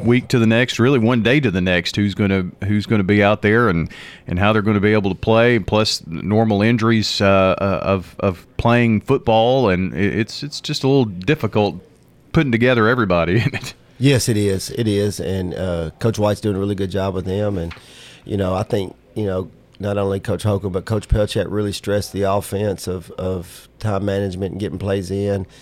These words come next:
Speaker 2: this week at practice, and I was really, really proud of our offensive staff of what they did this week to improve offensively. You know, I know the scoreboard didn't show it, um, because we sh-, you know, we drop a pass in the end zone, and it bounces off our kid's helmet,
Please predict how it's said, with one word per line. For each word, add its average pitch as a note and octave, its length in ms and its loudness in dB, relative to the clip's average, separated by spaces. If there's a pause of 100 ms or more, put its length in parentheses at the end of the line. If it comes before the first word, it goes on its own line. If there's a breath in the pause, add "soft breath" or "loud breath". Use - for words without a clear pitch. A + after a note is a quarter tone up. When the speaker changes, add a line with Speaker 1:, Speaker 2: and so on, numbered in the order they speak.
(100)
Speaker 2:
this G2 200 -8
week G#2 160 -4
at F#2+ 100 -8
practice, G2+ 500 -4
and F2+ 100 -6
I F2 80 -4
was F2 140 -8
really, G2+ 280 -4
really G2 200 -4
proud G2 260 -4
of F#2+ 80 -4
our F2+ 180 -2
offensive F2+ 320 -8
staff F#2 480 -4 (520 loud breath)
of F2+ 420 -6
what G#2+ 260 -2
they G2 140 0
did F#2 300 -4
this G2 200 -2
week F#2 420 -4
to G2 140 -4
improve G2 540 -2
offensively. E2+ 640 -6
You G#2 140 -6
know, F#2 220 -2 (220)
I F2+ 120 -8
know G#2 140 -2
the F#2 120 -8
scoreboard G#2 480 -4
didn't F2 240 -6
show A2 400 0
it, A2 180 -2 (640 soft breath)
um, E2+ 480 -6 (340)
because A#2+ 220 -2
we G#2+ 80 -2
sh-, - 140 -4 (100)
you C#3 100 0
know, F2+ 120 -2
we A2+ 100 -4
drop G2+ 260 -4
a - 60 -10
pass G#2+ 320 -2
in F#2 60 -4
the F#2+ 60 -2
end G#2 140 -2
zone, G#2 440 -2
and G2+ 140 -4
it E2+ 180 -10
bounces A2 420 -6
off G#2+ 220 -4
our G2 80 -2
kid's G2+ 400 -8
helmet, G2+ 400 -2